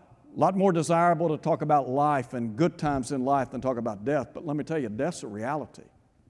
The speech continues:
And whether we like it or not, we're all marching toward the cemetery. Now, that may sound gloom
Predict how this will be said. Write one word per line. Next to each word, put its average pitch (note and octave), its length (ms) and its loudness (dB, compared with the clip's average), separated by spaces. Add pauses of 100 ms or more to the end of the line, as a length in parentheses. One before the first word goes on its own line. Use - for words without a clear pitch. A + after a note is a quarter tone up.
(1200)
And A2 80 -2
whether F3+ 160 6
we F3 100 4
like F#3 240 6
it E3+ 60 2
or E3+ 80 2
not, F3 260 2
we're F3 220 4
all F3+ 200 6
marching E3+ 520 2
toward E3+ 200 2
the C#3 60 -6
cemetery. D#3+ 500 0
Now, A#2+ 140 -2
that C#3 160 0
may E3 140 2
sound D#3 420 -2
gloom D3+ 540 0